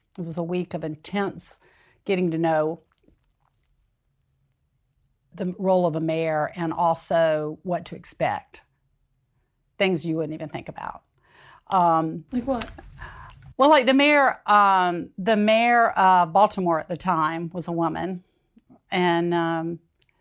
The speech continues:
Speaker 1: she <laughs> told us once, she said, "This may sound silly to you," and at the time it really didn't. It just stuck with me. She said, "You know, be careful when you get your coffee. Be sure it's a local coffee house.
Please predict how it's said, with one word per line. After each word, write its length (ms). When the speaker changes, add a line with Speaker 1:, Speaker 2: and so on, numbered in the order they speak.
Speaker 1:
she 540
<laughs> 140
told 220
us 220
once, 340
she 140
said, 340
"This 200
may 200
sound 280
silly 300
to 80
you," 420
and 380
at 140
the 60
time 440
it 100
really 260
didn't. 360
It 120
just 240
stuck 380
with 160
me. 320
She 180
said, 380
"You 140
know, 260
be 200
careful 460
when 160
you 60
get 280
your 100
coffee. 600
Be 120
sure 280
it's 160
a 60
local 580
coffee 340
house. 480